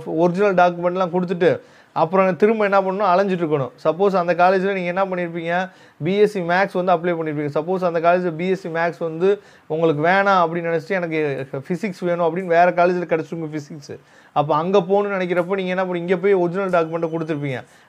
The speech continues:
அப்படிங்கிறப்போ ஒரிஜினல் டாக்குமெண்ட் வாங்குறதுக்கு உங்களுக்கு என்ன பண்ணணும், அலைஞ்சிட்டு இருக்கணும். அதனால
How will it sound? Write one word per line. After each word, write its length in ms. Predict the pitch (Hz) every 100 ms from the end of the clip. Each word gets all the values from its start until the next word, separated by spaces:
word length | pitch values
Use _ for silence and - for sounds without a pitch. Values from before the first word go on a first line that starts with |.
| -
அப்படிங்கிறப்போ 420 | 147 180 185 180
ஒரிஜினல் 420 | 202 185 185 214
டாக்குமெண்ட் 380 | 185 180 175 165
வாங்குறதுக்கு 420 | 165 170 180 175
உங்களுக்கு 420 | 175 170 170 165
என்ன 20 | 175
பண்ணணும், 340 | 170 175 165
அலைஞ்சிட்டு 200 | 175 160
இருக்கணும். 220 | 147 143
அதனால 460 | 135 147 160 190